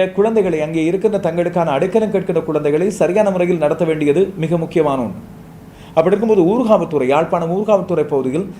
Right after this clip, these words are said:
சிறுவர் இல்லத்திலிருந்த பதினொரு மாணவிகள் கொடுமைப்படுத்தப்பட்ட செய்தி ஒன்று நேற்றைய நாளில் வெளியாகி இருந்தது. இந்த செய்தியை பற்றிய உரிய காவல்துறை தகவல்கள் கிடைக்க வரை காத்திருந்தது. இந்த பதினொரு சிறுமியரும் அங்கே அவர்கள் இருக்கின்ற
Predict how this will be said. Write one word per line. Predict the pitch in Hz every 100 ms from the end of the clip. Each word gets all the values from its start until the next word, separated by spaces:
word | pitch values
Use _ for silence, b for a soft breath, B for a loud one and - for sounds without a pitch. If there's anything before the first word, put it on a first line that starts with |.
| B
சிறுவர் | - 214 247 247
இல்லத்திலிருந்த | 196 185 185 170 170 170
பதினொரு | 165 185 226 190
மாணவிகள் | 147 156 147 139 180 175
கொடுமைப்படுத்தப்பட்ட | 160 214 202 165 160 139 131
செய்தி | 131 156
ஒன்று | 131 147
நேற்றைய | 202 175 147
நாளில் | 127 147
வெளியாகி | 131 117 104 123
இருந்தது. | 120 95 - - - - B B B B
இந்த | 175 180
செய்தியை | 185 208 233 208
பற்றிய | 190 180 220 220 -
உரிய | 156 202 226
காவல்துறை | 220 160 185 208 196 175
தகவல்கள் | 160 165 156 156 139
கிடைக்க | 135 135
வரை | 131 170
காத்திருந்தது. | 123 - - - - - - - - - - - - - - - - -
இந்த | 180 180
பதினொரு | 180 233 233 214
சிறுமியரும் | 190 175 165 170 226 -
அங்கே | 160 170 170
அவர்கள் | 156 156 156
இருக்கின்ற | 160 190 196